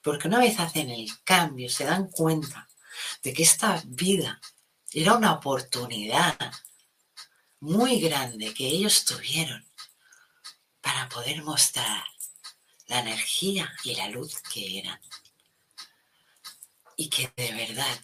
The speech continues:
un círculo familiar de tres generaciones, porque el que os estoy hablando era de tres generaciones, y sigan llamando a ese espíritu.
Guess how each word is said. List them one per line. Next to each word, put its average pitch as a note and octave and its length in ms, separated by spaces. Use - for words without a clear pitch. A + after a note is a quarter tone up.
un G#3 240
círculo D3 640
familiar A#2 840
de - 380
tres F#3 440
generaciones, - 1200
porque - 280
el G#2 160
que - 140
os - 180
estoy - 420
hablando A#2 400
era A#2+ 340
de A2 240
tres - 480
generaciones, - 1040
y - 100
sigan F#3 460
llamando C#3+ 640
a - 80
ese - 380
espíritu. - 580